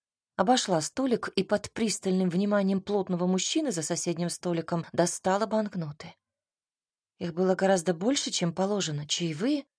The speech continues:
Виталик говорил, что посетители здесь редко балуют их подобными жестами. Значит, мне повезло.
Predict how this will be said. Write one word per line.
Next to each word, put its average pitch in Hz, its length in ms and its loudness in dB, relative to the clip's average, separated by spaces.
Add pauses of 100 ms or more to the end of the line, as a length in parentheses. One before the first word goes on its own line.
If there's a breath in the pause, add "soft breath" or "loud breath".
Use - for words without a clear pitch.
(360)
Виталик 220 520 4
говорил, 180 400 2
что - 240 -4
посетители 214 600 0
здесь 190 440 0
редко 247 420 2
балуют 247 560 4
их 156 220 -4
подобными 170 500 2
жестами. 143 720 -2 (520)
Значит, 220 460 2
мне 202 220 2
повезло. 202 500 -2